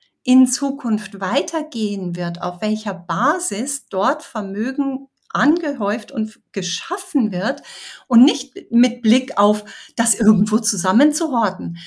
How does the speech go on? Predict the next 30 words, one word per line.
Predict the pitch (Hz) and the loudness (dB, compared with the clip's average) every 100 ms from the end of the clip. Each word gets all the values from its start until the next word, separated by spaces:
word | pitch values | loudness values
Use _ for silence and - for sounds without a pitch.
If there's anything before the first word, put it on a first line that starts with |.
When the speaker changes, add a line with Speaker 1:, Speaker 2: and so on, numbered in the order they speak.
| - 185 | -18 -4
Speaker 1:
sondern | 226 220 220 - | 2 4 4 2
diese | 262 359 - | 4 4 4
Unternehmen, | 262 254 240 214 254 370 311 233 | 0 -2 -2 0 2 2 2 0
diese | 220 220 | -2 -4
gesunden | 208 202 269 285 - | -4 -2 0 0 -4
Unternehmen, | 202 208 208 202 262 294 202 - _ _ _ - | -8 -8 -8 -6 0 0 -2 -12 _ _ _ -8
das | 214 | -4
ist | 214 240 | -2 -2
das, | - | -2
was | 240 | 0
mich | 254 311 | 0 2
immer | 311 262 | 0 0
so | 214 | -4
berührt, | 208 180 180 | -4 -6 -6
das | 175 | -10
ist | - - | -12 -6
Teil | 220 220 | 2 4
meines | 240 294 359 254 | 6 4 2 0
Warums, | 254 240 262 262 214 | 2 6 8 8 4
was | 202 214 | -2 -2
mich | 226 - | -4 2
antreibt, | 240 254 214 202 | 0 2 -2 -2
warum | 202 196 254 | -2 2 2
ich | 285 | 2
das | 262 - | -6 -8
tue, | - 370 277 202 - - _ _ _ | -2 2 2 -2 -14 -20 _ _ _
ist | 254 285 - | -2 -2 0
dieses | 254 254 - | 0 0 -2
Gefühl | 214 220 - 294 320 381 | -6 -10 -8 0 2 2
von, | 381 - 208 247 339 | 0 -4 -2 0 0